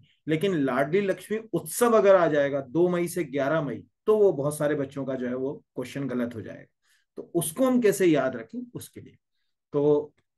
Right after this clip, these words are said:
अपने फ्रेंड्स को भी शेयर कीजिए। बस ये अनुरोध कर सकता हूँ कि सब्स-, सब्सक्राइबर जितने बढ़ेंगे उतना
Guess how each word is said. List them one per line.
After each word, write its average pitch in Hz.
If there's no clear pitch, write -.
अपने 165
फ्रेंड्स 160
को 160
भी 151
शेयर 143
कीजिए। 139
बस 120
ये 123
अनुरोध 123
कर 127
सकता 123
हूँ 123
कि 127
सब्स-, -
सब्सक्राइबर 131
जितने 135
बढ़ेंगे 123
उतना 131